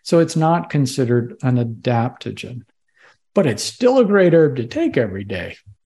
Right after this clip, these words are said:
The same thing with another herb that's a favorite called hawthorn. Hawthorn is wonderful for protecting and restoring your vascular system.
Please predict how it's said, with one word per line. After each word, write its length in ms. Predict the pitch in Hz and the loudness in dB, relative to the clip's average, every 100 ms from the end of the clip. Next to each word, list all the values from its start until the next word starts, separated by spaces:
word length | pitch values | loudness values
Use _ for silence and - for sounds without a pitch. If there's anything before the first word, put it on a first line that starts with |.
| _ | _
The 100 | 160 | 0
same 300 | - 185 185 | 2 2 2
thing 300 | 170 165 156 | 2 2 2
with 140 | 143 | 2
another 440 | 135 131 147 156 139 | 2 2 4 2 0
herb 320 | 151 135 120 | -2 -2 -2
that's 220 | 127 123 | -4 -2
a 80 | 120 | -6
favorite 640 | - 113 110 113 139 151 | -4 -4 -2 0 0 0
called 440 | - - 113 120 123 _ | -6 -2 0 0 -6 _
hawthorn. 640 | - 180 170 - 113 - 120 - | 0 0 0 -4 -8 -10 -16 -4
Hawthorn 500 | 139 139 - 151 156 | 0 0 0 0 0
is 160 | 156 | -2
wonderful 760 | 147 143 151 165 160 120 117 107 | -4 -4 0 2 2 0 -6 -6
for 160 | 123 120 | -4 -2
protecting 840 | 127 123 - 135 131 - 139 127 | -2 -6 -6 -4 -4 -2 0 2
and 160 | 117 113 | 0 -4
restoring 540 | 107 - - 113 113 | -6 -8 -4 -2 -2
your 120 | 117 | -2
vascular 640 | 127 190 208 170 - 113 104 | -2 -2 0 -2 -6 -12 -14
system. 480 | - - - 131 | -14 -16 -14 -18